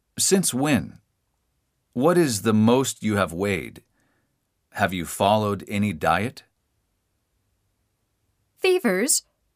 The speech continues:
Speaker 2: chills, sweats.
Speaker 1: Have you had fevers or chills?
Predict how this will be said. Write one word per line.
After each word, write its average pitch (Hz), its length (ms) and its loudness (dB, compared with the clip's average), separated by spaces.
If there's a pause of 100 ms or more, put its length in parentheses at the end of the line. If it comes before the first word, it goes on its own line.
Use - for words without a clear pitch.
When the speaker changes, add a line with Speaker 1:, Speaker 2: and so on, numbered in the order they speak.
(120)
Speaker 2:
chills, 285 600 0 (420)
sweats. - 680 0 (1600)
Speaker 1:
Have 131 240 4
you 127 140 0
had 135 260 0
fevers 120 640 0
or 78 220 -4
chills? 127 760 -2